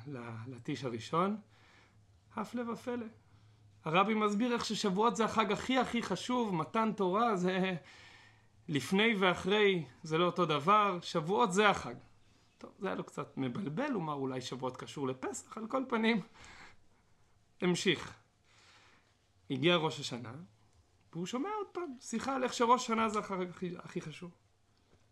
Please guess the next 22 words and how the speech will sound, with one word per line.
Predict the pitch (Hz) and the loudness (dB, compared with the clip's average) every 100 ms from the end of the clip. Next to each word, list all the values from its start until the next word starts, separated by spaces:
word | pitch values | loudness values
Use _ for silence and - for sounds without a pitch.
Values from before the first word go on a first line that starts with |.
| _ - - _ - - _ _ | _ -14 -14 _ -20 -20 _ _
ואז | 131 117 | -8 -6
יום | 110 | -6
כיפור | 110 139 254 262 | -6 -4 0 0
אותו | 220 | 0
דבר, | 190 170 160 139 | -4 -4 -6 -10
וסוכות | 156 214 208 277 | -10 -8 -2 0
אותו | 240 196 | 0 -2
דבר, | 143 139 | -4 -8
שמחת | - 131 - 147 | -12 -10 -10 -6
תורה | 214 285 | 0 0
אותו | 247 226 202 | 0 -4 -6
דבר. | 202 180 _ _ _ - _ _ _ | -10 -16 _ _ _ -20 _ _ _
חנוכה, | - 156 202 262 - 156 | 2 6 6 4 0 -2
פורים, | - 277 233 202 | 0 0 0 0
כל | 294 339 | 0 2
פעם | 269 269 | 4 4
זו | 240 | 4
אותה | 208 220 | 4 6
דרשה. | 202 208 180 170 120 | 6 4 4 2 0
<laughs> | - - - - - - - - - - - - - _ _ _ _ _ _ - | -4 -10 -16 -20 -18 -18 -18 -18 -20 -20 -20 -20 -20 _ _ _ _ _ _ -6
באיזשהו | 156 226 - 226 | -2 -2 -2 -4
שלב | - 208 247 233 185 180 | -2 2 2 4 2 -2